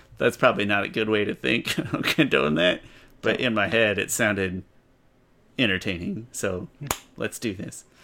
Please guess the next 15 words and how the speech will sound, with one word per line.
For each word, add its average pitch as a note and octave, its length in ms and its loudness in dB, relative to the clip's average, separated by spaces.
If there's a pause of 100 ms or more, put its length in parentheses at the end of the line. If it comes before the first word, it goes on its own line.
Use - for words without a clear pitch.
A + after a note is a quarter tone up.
(1800)
Uh, F#2+ 500 0 (1000)
no, D#3 300 0
that, D3 260 2
I C#3 80 6
didn't C#3+ 240 6
have G#2+ 140 4
anything G#2 280 -2
else G2 180 -2
to F#2 100 -2
add. F#2 140 0
I F2+ 100 -2
was F#2 100 -2
just - 160 -10
afraid - 300 -8
I, - 160 -4